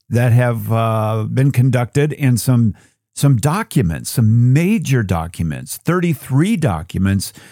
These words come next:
that really talk about the role of parents in their children's education. Sometimes parents don't know what their role is. They don't know what they're supposed to be doing, or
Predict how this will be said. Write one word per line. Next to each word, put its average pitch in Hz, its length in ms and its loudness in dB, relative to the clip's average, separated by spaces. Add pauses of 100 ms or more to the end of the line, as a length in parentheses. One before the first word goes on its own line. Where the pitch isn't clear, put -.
(120)
that 131 220 -2
really 143 320 0
talk 151 500 -2
about 113 520 0 (160)
the 127 100 2
role 151 460 2
of 117 240 -4 (280)
parents 185 720 -2 (380)
in 165 160 4
their 156 100 2
children's 135 500 0
education. 113 720 0 (360)
Sometimes 185 800 0 (100)
parents 147 380 0
don't 131 240 0
know 135 160 2
what 120 380 -2
their 120 140 0
role 90 360 -2
is. 78 180 -6
They 135 120 0
don't 165 160 2
know 160 100 2
what 139 180 0
they're 131 140 -2
supposed 127 500 -2
to 123 80 -6
be 107 140 0
doing, 107 380 0
or 123 380 -2